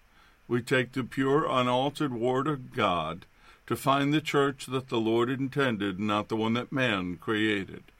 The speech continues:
The porch has always been about restoring the priesthood of the believer and regaining the world-shaking influence that the early church had. We believe the church age is still in effect. The day of Pentecost is ongoing.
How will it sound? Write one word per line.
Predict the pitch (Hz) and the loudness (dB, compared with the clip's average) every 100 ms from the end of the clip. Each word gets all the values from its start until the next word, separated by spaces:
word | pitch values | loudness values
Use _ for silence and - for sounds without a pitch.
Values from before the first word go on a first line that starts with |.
| - - _ _ _ - | -20 -20 _ _ _ -12
The | 117 | -8
porch | 147 160 160 | 0 0 2
has | 143 | 2
always | 151 151 151 117 | 4 4 4 2
been | 147 143 | 2 2
about | 127 139 139 | 4 4 4
restoring | 123 120 - 147 139 143 139 143 - | 0 -4 -4 0 2 2 0 -4 -4
the | 123 | -6
priesthood | 98 160 165 160 - 139 131 - | -4 -2 -2 -4 -2 0 0 -4
of | 127 107 | -4 0
the | 107 | -2
believer | 92 107 123 139 170 | -2 0 2 2 0
and | 160 110 | -2 0
regaining | 120 131 120 127 143 143 110 | 0 -2 0 0 2 2 0
the | |
world-shaking | 98 110 143 107 98 - - 117 - 123 | 0 0 0 0 -2 -8 -2 -2 -2 -2
influence | 123 117 98 90 80 - - _ _ _ - | -2 -4 -4 -6 -6 -12 -20 _ _ _ -4
that | 107 | -4
the | 101 98 | -2 -2
early | 95 90 | -2 -2
church | 85 101 87 - | -4 -4 -6 -4
had. | 104 90 67 - - - - | -4 -4 -8 -18 -20 -20 -2
We | 147 165 | 2 4
believe | 160 170 165 | 6 8 8
the | 123 117 | 2 -2
church | 160 151 151 | 0 0 0
age | 156 156 135 151 - | 0 2 0 -4 -4
is | 123 | -4
still | - - 147 139 | -4 -2 0 2
in | 117 | 0
effect. | 107 135 147 - _ | 0 0 0 -2 _
The | 107 95 | -6 -6
day | 87 127 127 | -2 2 2
of | 120 92 | 2 0
Pentecost | 131 123 113 120 110 107 - | -2 0 -2 0 0 -2 -6
is | 98 | -6
ongoing. | 104 98 98 90 113 120 123 | -2 -2 -2 -2 -2 0 -4